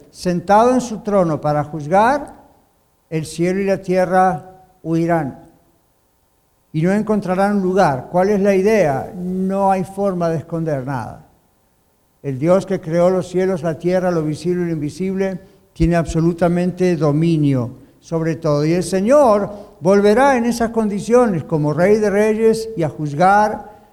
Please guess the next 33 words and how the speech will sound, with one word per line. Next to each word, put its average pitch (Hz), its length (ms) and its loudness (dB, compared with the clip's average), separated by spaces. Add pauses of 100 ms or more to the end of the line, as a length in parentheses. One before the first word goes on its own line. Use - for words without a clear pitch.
(160)
al 180 180 -2
mundo 202 460 0
con 185 140 0
justicia 220 840 0 (580)
y 170 80 -2
al 175 100 4
mismo 247 400 4
tiempo 262 560 0
con 190 240 0
mucha 202 760 -2 (160)
dignidad. 165 800 -2 (640)
Y 170 200 0
nosotros 180 560 0
le 165 100 4
veremos, 202 840 -2
los 147 180 -6
que 160 140 -10
hemos 156 200 -8
entregado 151 520 -2
nuestra 151 320 -6
vida 143 380 -4
a 135 100 -2
Él, 202 260 -4
y 147 80 -2
le 147 140 -2
adoraremos 143 1120 -2 (340)
de 147 80 -6
una 160 140 -2
manera 160 480 0
que 147 300 -4
jamás 208 1000 -2
hemos 190 360 -4
hecho 180 480 -4